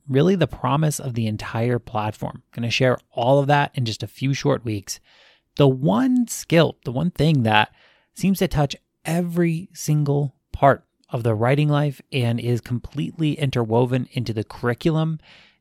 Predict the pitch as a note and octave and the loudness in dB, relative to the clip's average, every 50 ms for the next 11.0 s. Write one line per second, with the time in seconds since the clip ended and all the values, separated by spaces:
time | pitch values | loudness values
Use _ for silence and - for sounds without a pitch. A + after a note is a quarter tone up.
0 | _ _ D3+ C3+ A#2 C3+ C3+ B2 A#2 A2+ C3+ C3+ D3+ E3+ E3+ F#3+ F#3 F#3 - - | _ _ -2 0 2 2 0 0 2 2 2 4 4 4 2 2 -2 -2 -4 -4
1 | B2+ A#2 G#2+ G#2 A2 G#2+ A2 B2 C3+ D3+ D3+ D3 C#3+ - - - _ - A#2 G#2+ | -4 -4 -4 -4 -4 -2 -2 -2 0 0 -2 -2 -4 -8 -14 -16 _ -8 -6 -4
2 | G2+ G#2 G#2 G#2 - _ _ - C#3 C#3+ D#3 E3+ D#3+ C3 G#2 G2+ G#2 B2 B2 - | -4 -4 -4 -6 -10 _ _ -6 -4 -2 2 2 2 2 0 -4 -8 -10 -12 -18
3 | _ _ _ _ _ _ _ _ _ _ _ _ _ - F#3+ G3+ - - G#3+ G3+ | _ _ _ _ _ _ _ _ _ _ _ _ _ -4 -4 -2 0 2 2 2
4 | F#3+ F3+ - _ _ _ _ _ _ _ _ - C3+ A2+ B2 C#3 D3+ D3+ B2+ A2 | 2 0 -4 _ _ _ _ _ _ _ _ -6 -2 4 6 6 6 6 4 0
5 | A2 - - - - - B2 A2 - C3 - - - B2 B2+ B2 - - - - | -6 -12 -20 -20 -8 -6 -4 -2 0 -2 -2 -2 -4 -4 -4 -4 -4 -6 -8 -6
6 | D3+ D3 D3 D#3+ D#3+ D#3+ E3 D#3+ - - C3 A2+ A#2 A#2 A#2 A2 G2+ G#2 G#2+ G#2 | -2 0 0 2 2 0 0 -2 0 -2 0 2 2 2 2 2 2 0 0 0
7 | G#2+ A2 G#2 G#2 G2 G2 F#2+ G2 F#2+ - - - A2+ B2+ - - - _ - D3 | 0 0 0 -2 -2 -2 -4 -4 -4 -4 -6 -8 -8 -8 -10 -12 -10 _ -2 0
8 | C#3 C3+ C#3 D3 D3+ D#3 D#3 D3 C#3+ C3 B2+ A#2+ - - B2 B2 A#2 G2+ G#2+ G2+ | 0 0 2 2 2 4 2 2 0 -2 -4 -4 -4 -2 -2 0 0 0 -2 -4
9 | - - A2+ - - - - - - C3+ - _ _ _ _ _ _ _ _ _ | -4 -6 -8 -8 -6 -6 -6 -6 -8 -10 -12 _ _ _ _ _ _ _ _ _
10 | _ - - - - E3 E3+ - A3+ G#3 F3+ C3 A2 F#2+ F#2 F#2+ A#2 B2+ A#2+ A2 | _ -12 -8 -4 -4 -4 0 2 4 4 6 4 4 2 2 4 6 6 6 4